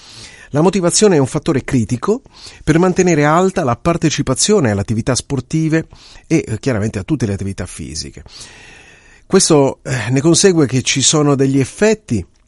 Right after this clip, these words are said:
chiaramente dal punto di vista dell'autodeterminazione, perché,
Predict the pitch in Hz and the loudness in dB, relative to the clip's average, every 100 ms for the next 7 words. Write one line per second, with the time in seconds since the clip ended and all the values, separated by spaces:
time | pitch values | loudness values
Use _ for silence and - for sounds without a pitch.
0 | _ _ _ _ - - 110 117 131 113 | _ _ _ _ -20 -4 -2 0 0 -2
1 | - 110 107 127 113 120 135 123 98 113 | -4 -8 -6 -4 -2 0 0 -2 -2 -2
2 | 110 110 113 117 110 117 117 113 113 107 | -2 -2 -4 -4 -4 -6 -4 -4 -4 -4
3 | - 180 147 98 95 104 - 110 | 0 0 0 -2 -4 -8 -4 -4